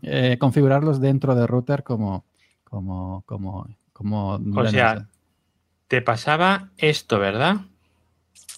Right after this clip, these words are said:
Speaker 1: Ah.
Speaker 2: Y
Speaker 1: No,
Speaker 2: te
Speaker 1: sí.
Speaker 2: salía la, igual, pero te saldría tu router. Bueno, pues
Speaker 1: No.
Speaker 2: eso a mí,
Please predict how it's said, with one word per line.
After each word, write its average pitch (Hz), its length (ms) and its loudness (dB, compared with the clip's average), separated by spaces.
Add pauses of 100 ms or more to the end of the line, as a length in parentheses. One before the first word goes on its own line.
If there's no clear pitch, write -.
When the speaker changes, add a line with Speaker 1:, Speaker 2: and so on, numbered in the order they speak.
(1900)
Speaker 1:
Ah. 117 380 -2 (4000)
Speaker 2:
Y 127 120 0
Speaker 1:
No, 170 60 2
Speaker 2:
te 117 80 0
Speaker 1:
sí. 117 60 -6
Speaker 2:
salía 123 440 2
la, 120 380 2 (280)
igual, 131 440 2
pero 113 360 6
te 104 100 -2
saldría 107 420 -2
tu 117 100 -4
router. 107 240 -8
Bueno, 123 340 -2 (420)
pues 135 160 2
Speaker 1:
No. 151 80 4
Speaker 2:
eso 175 260 6
a 135 120 4
mí, 147 120 -2